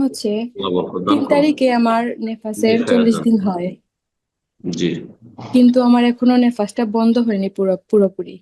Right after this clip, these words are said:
Speaker 1: আবার এক তারিখে আবার আমার হায়েজের তারিখ। এখন আমি কি এক সপ্তাহ আরো অপেক্ষা করব নাকি নামাজ পড়া শুরু করব? চল্লিশ দিন
Speaker 2: চল্লিশ
Speaker 1: ক-, পরের
Speaker 2: চল্লিশ দিন
Speaker 1: দিন
Speaker 2: পুরা
Speaker 1: আমার
Speaker 2: হয়েছে?
Speaker 1: পায়ে ব্যথা করে।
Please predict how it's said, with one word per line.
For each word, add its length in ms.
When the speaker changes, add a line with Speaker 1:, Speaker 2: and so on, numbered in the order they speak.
Speaker 1:
আবার 260
এক 200
তারিখে 280
আবার 220
আমার 260
হায়েজের 520
তারিখ। 300
এখন 320
আমি 180
কি 420
এক 200
সপ্তাহ 480
আরো 180
অপেক্ষা 440
করব 180
নাকি 300
নামাজ 340
পড়া 180
শুরু 220
করব? 260
চল্লিশ 240
দিন 140
Speaker 2:
চল্লিশ 140
Speaker 1:
ক-, 180
পরের 160
Speaker 2:
চল্লিশ 260
দিন 40
Speaker 1:
দিন 120
Speaker 2:
পুরা 100
Speaker 1:
আমার 160
Speaker 2:
হয়েছে? 280
Speaker 1:
পায়ে 260
ব্যথা 280
করে। 280